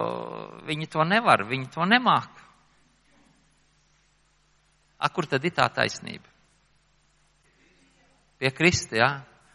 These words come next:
A, Kristus kur ir? Mūsos. Tad kur ir taisnība? Mūsos. Ja pasaulē nav taisnības, bet mūsos ir, tad kas, kas mums ir jādara? Mums jādalās ar taisnību.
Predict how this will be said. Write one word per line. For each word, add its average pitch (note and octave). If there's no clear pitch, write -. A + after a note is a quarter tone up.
A, -
Kristus C3+
kur D#3
ir? D3+
Mūsos. A#2+
Tad C3
kur E3+
ir E3+
taisnība? D#3+
Mūsos. C3+
Ja C#3+
pasaulē E3+
nav F#3
taisnības, D3+
bet C#3+
mūsos D#3+
ir, F3
tad D#3+
kas, -
kas G3+
mums F3
ir F3+
jādara? A2+
Mums C3
jādalās F#3+
ar A2
taisnību. G#2+